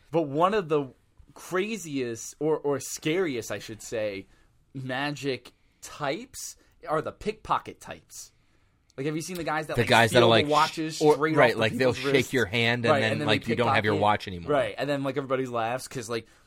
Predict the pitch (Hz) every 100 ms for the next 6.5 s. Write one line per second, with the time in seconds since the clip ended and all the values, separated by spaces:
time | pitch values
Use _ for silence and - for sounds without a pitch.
0 | - 117 101 120 107 95 92 104 107 85
1 | 87 92 110 131 - 110 101 - 135 127
2 | 127 117 117 113 120 123 120 104 120 123
3 | 123 110 127 123 113 113 107 110 135 -
4 | - _ - 113 139 143 117 110 113 117
5 | 107 - 104 104 98 92 90 - 92 98
6 | 92 - - -